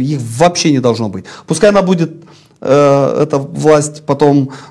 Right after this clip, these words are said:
а, потеряет, не знаю, в Е С П Ч, в, в других судах международных.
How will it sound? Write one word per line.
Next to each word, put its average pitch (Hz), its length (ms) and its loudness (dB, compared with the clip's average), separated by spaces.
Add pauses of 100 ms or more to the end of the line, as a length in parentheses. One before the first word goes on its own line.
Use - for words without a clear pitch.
(100)
а, 123 340 0
потеряет, 143 640 2
не 139 60 2
знаю, 127 500 -2
в 131 340 -8
Е 151 260 2
С 151 160 -6
П 143 160 -2
Ч, 117 460 -2
в, 139 480 -10
в - 20 -10
других 156 360 -2
судах 139 400 -2
международных. 131 560 -4